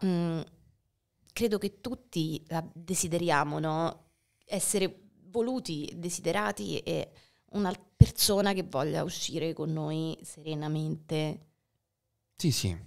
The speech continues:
Speaker 1: Cioè, se
Speaker 2: Cioè,
Speaker 1: una persona mi
Speaker 2: eh,
Speaker 1: dice: "Non voglio uscire con te", io credo che,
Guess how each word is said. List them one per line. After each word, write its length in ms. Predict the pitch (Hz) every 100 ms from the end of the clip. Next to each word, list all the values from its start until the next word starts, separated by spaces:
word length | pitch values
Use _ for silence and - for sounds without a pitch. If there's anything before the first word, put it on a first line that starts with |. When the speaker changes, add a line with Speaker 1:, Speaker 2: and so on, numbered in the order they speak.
| -
Speaker 1:
Cioè, 140 | - 151
se 60 | -
Speaker 2:
Cioè, 100 | -
Speaker 1:
una 60 |
persona 200 | 180 208
mi 60 | 208
Speaker 2:
eh, 40 |
Speaker 1:
dice: 100 | 202 196
"Non 220 | 185 190
voglio 340 | 190 214 214
uscire 400 | 185 - 220 208
con 280 | 175 175 175
te", 460 | 175 151 147 - - _ _ _ _ _ _ _
io 160 | - 151
credo 200 | 156 117
che, 100 | -